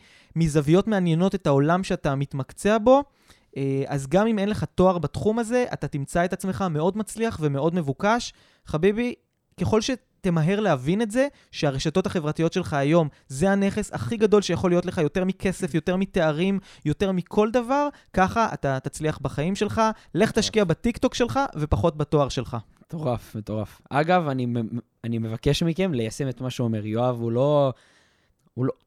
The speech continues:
Speaker 2: הוא לא אומר דברים ככה, אתם יודעים, כסיסמאות. הבן אדם חי ונושם פרסום,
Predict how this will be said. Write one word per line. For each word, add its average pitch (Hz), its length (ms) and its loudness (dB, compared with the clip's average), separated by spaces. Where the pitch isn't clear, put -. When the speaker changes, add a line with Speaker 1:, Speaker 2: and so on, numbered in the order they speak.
Speaker 2:
הוא 131 100 -2
לא 156 80 4
אומר 185 180 0
דברים 127 360 -2
ככה, 123 360 -2
אתם 117 200 -2
יודעים, 120 200 0
כסיסמאות. 113 680 -8
הבן 110 200 -8
אדם 127 320 -4
חי 139 320 -4
ונושם 117 320 -8
פרסום, 123 460 -8